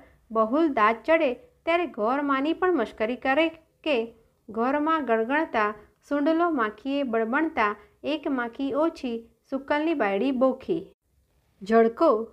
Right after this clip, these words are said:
જરકડું, કાપડમાં ચીરો. કાંટો નામનું નાકનું ઘરેણું.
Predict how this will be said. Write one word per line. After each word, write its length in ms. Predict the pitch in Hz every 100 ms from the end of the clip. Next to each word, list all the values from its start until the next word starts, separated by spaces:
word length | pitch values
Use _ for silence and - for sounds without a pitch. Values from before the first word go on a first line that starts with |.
| _ _ 214
જરકડું, 680 | 202 220 262 269 214 220 - _ _
કાપડમાં 500 | 214 202 233 233 311
ચીરો. 460 | 370 247 220 175 175 - _ _ _ _ _ _ _ _ _ _ -
કાંટો 380 | 226 220 302 320
નામનું 420 | 233 196 214 269
નાકનું 420 | 208 185 220 233
ઘરેણું. 500 | 214 196 175 160 165